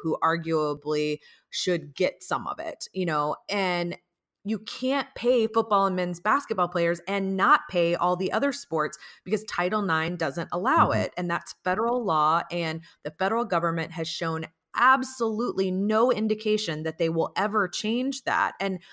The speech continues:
Speaker 1: the mission of college athletics was always to provide as many opportunities as possible to student athletes in all sports. And so football and men's basketball funds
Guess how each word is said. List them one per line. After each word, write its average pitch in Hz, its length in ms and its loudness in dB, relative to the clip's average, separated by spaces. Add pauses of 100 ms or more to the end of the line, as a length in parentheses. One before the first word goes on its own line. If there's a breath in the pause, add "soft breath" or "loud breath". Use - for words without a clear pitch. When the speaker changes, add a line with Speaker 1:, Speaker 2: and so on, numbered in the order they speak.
(140 soft breath)
Speaker 1:
the 190 80 -2
mission 226 360 0
of 214 120 -2
college 196 320 2
athletics 220 560 0
was 202 160 -2
always 180 480 0
to 175 400 0 (260 loud breath)
provide 180 600 2
as 170 200 -2
many 185 320 -2
opportunities 165 840 -2
as 156 220 -8
possible 170 680 2
to 160 420 -2 (200 soft breath)
student 233 340 -2
athletes 190 540 0
in 170 180 -4 (120)
all 320 260 4
sports. - 680 -4
And 190 160 -4
so 185 160 0
football 226 380 0
and 190 100 0
men's 185 220 -4
basketball 165 840 -2 (220 loud breath)
funds 202 720 0